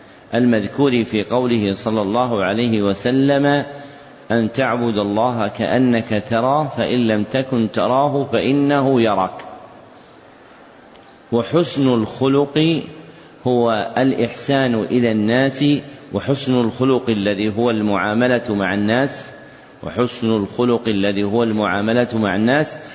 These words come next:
هو الإحسان إليهم بالأقوال والأفعال، هو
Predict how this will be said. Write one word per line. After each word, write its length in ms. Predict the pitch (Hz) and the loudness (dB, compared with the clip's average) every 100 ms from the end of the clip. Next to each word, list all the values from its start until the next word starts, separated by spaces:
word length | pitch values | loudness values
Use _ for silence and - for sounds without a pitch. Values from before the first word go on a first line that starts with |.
| - - | -12 -2
هو 120 | 147 | 0
الإحسان 840 | 131 90 117 - - 135 131 123 120 - | 0 -2 -4 -4 0 2 4 2 0 0
إليهم 640 | 107 120 143 143 151 135 | 2 2 4 4 4 2
بالأقوال 840 | 92 110 98 104 110 120 123 117 | 2 0 -2 -4 -2 0 2 2
والأفعال، 720 | 101 101 - 101 87 92 87 69 - - - - - - - - - | 2 0 0 -4 -2 -2 -2 -6 -12 -20 -20 -20 -20 -20 -20 -20 -4
هو 460 | 104 110 113 127 | 0 2 2 -2